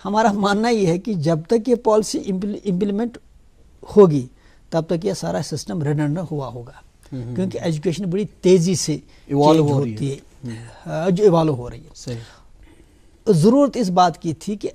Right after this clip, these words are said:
Speaker 1: एजुकेशन के लिए जो गाइडलाइंस हो जाए, तो इसमें साइंटिफिक टेम्परामेंट पे ज़्यादा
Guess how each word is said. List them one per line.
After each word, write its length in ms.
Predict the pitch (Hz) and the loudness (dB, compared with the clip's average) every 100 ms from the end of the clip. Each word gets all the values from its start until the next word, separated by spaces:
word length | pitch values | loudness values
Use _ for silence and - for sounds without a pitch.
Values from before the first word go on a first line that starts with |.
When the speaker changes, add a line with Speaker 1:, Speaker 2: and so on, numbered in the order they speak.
| 147 | -6
Speaker 1:
एजुकेशन 580 | 139 - 208 - 226 | -8 -6 -6 -4 -8
के 160 | 185 175 | -6 -4
लिए 240 | 147 151 | -2 -4
जो 220 | 143 151 156 | -4 -4 -4
गाइडलाइंस 600 | 131 139 135 135 151 147 | -4 -4 -6 -6 -8 -8
हो 100 | 135 | -10
जाए, 160 | 123 160 | -8 -8
तो 80 | 214 | -10
इसमें 240 | - 233 | -10 -12
साइंटिफिक 560 | - - 151 156 - 175 - | -10 -8 -6 -8 -12 -12 -8
टेम्परामेंट 540 | 147 143 151 147 143 | -6 -6 -8 -8 -10
पे 140 | - | -10
ज़्यादा 360 | 147 147 143 143 | -6 -4 -4 -4